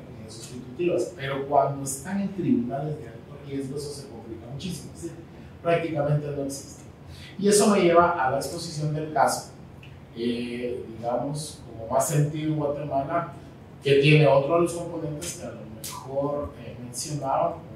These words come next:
el tema del lawfare a la empres-, empresarialidad, y es el caso Ispiza. Vean, el caso Ispiza es trazado, eh, con una mira telescópica,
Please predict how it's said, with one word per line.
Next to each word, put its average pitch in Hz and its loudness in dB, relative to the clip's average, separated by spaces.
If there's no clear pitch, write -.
el 127 -6
tema 135 0
del 123 0
lawfare 123 -4
a 120 -6
la 127 -6
empres-, 147 -4
empresarialidad, 127 -2
y 123 -2
es 127 0
el 147 4
caso - 0
Ispiza. - -6
Vean, 147 2
el 127 -4
caso 208 6
Ispiza - -2
es 147 -2
trazado, - 6
eh, 113 -8
con 131 -6
una 156 2
mira 160 0
telescópica, - -6